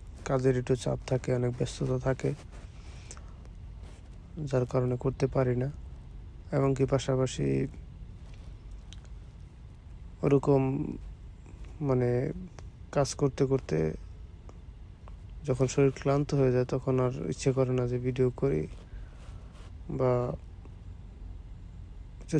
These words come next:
চেষ্টা করি। তারপরেও এখন একটু ভিডিও করার চেষ্টা আপনাদের ভালোবাসার জন্যে। তো সবাই একটু সাপোর্ট করবেন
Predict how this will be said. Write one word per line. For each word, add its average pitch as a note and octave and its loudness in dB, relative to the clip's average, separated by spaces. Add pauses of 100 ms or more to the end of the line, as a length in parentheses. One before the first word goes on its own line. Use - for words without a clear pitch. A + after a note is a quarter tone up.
চেষ্টা D3 6
করি। C3+ 0 (120)
তারপরেও F3+ 8 (100)
এখন D#3 4 (1400)
একটু - 2
ভিডিও D#3 12
করার C#3 10 (100)
চেষ্টা C#3 6 (1800)
আপনাদের C3 6
ভালোবাসার C3 6 (320)
জন্যে। C3 6 (2250)
তো - -4
সবাই C3+ 8
একটু C3 4
সাপোর্ট B2+ 2
করবেন B2 2